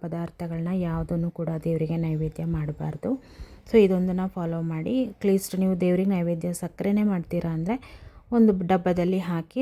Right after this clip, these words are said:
ದೇವ್ರ ಮನೆಯಲ್ಲೇ ಇಟ್ಕೊಂಡ್ರೆ ಇನ್ನೂ ಒಳ್ಳೆಯದು. So ಕಂಪ್ಲೀಟಾಗಿ ಧೂಪ, ದೀಪ, ನೈವೇದ್ಯ ಇಷ್ಟನ್ನು ಮಾಡಿ ದೇವರಿಗೆ ಸಮರ್ಪಣೆ ಮಾಡುವಂಥ ಪದ್ಧತಿ. So ಈ ರೀತಿ ವಾರಗಳಲ್ಲಾದ್ರೂ ನಾವು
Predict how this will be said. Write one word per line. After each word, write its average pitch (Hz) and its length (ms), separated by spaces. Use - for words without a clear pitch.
ದೇವ್ರ 175 140
ಮನೆಯಲ್ಲೇ 165 360
ಇಟ್ಕೊಂಡ್ರೆ 160 500
ಇನ್ನೂ 160 140
ಒಳ್ಳೆಯದು. 151 340
So 262 100
ಕಂಪ್ಲೀಟಾಗಿ 208 720
ಧೂಪ, 185 240
ದೀಪ, 170 220
ನೈವೇದ್ಯ 160 420
ಇಷ್ಟನ್ನು 185 460
ಮಾಡಿ 170 200
ದೇವರಿಗೆ 170 360
ಸಮರ್ಪಣೆ 160 500
ಮಾಡುವಂಥ 156 440
ಪದ್ಧತಿ. 151 420
So 233 80
ಈ - 20
ರೀತಿ 214 260
ವಾರಗಳಲ್ಲಾದ್ರೂ 170 1040
ನಾವು 185 140